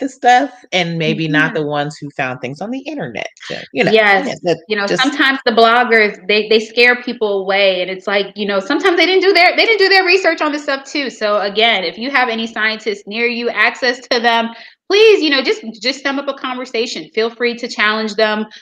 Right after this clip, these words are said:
Speaker 2: Um, I'm not saying we know everything. Um, there are some things where we have to look further into to understand, you know, how to come up with an answer or how to answer a problem. But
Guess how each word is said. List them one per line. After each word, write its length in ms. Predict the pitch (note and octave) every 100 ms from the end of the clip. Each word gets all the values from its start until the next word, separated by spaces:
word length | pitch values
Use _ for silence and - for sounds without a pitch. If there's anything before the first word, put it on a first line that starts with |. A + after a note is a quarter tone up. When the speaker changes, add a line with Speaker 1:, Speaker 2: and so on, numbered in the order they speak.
| -
Speaker 2:
Um, 220 | F#3 F#3+
I'm 100 | F#3
not 140 | A3+ A3
saying 260 | B3+ A#3
we 100 | A3+
know 180 | A3+ G#3+
everything. 880 | G3 A3+ G#3+ G#3 G3+ F#3+ F#3 F#3 G#3
Um, 280 | - F#3 F#3+
there 160 | G#3 -
are 220 | G3+ G#3+
some 300 | G#3+ G#3 G#3
things 320 | G3 G#3+ F#3+
where 220 | G3 G3
we 120 | G3
have 220 | G3+ F#3+ F#3+
to 100 | G3+
look 220 | F#3 F#3
further 240 | F#3 F#3+
into 680 | F3+ F#3 G#3 - G3+ F#3 F#3
to 200 | F#3 G3+
understand, 680 | F#3+ F#3 F#3 - F#3 F#3 F3
you 80 | F3+
know, 160 | F3 E3
how 220 | F#3 G3+
to 100 | G#3
come 200 | - F#3+
up 100 | F#3
with 120 | F#3
an 120 | F3
answer 340 | E3 F3 E3+ E3+
or 60 |
how 180 | F3 F3+
to 160 | G3+ G3+
answer 240 | F3+ F#3 -
a 60 |
problem. 540 | - G3+ G#3+ G3+ F3+ F3+
But 200 | F#3